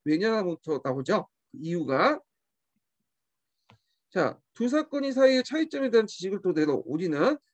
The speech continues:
새로운 사건이 내포된 고유한 특징이 무엇인 걸 유추할 수 있기 때문에.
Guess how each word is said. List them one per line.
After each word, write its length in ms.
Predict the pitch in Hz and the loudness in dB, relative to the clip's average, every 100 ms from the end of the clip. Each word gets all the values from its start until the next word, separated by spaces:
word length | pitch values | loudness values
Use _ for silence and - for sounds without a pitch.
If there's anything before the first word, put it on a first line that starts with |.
| _ | _
새로운 360 | - 302 320 311 | -4 -2 0 -2
사건이 300 | 277 269 240 | -4 -2 -2
내포된 380 | 156 151 175 - | -2 -4 -8 -8
고유한 300 | - 165 202 | -4 0 0
특징이 340 | - - 311 311 | -4 -8 -4 -2
무엇인 380 | 170 156 151 | 0 -2 0
걸 180 | 147 262 _ _ - | 0 -2 _ _ -6
유추할 360 | 208 - 262 | -4 4 4
수 100 | 190 | 4
있기 180 | 156 - | -4 -10
때문에. 280 | - 107 117 | -10 -10 -10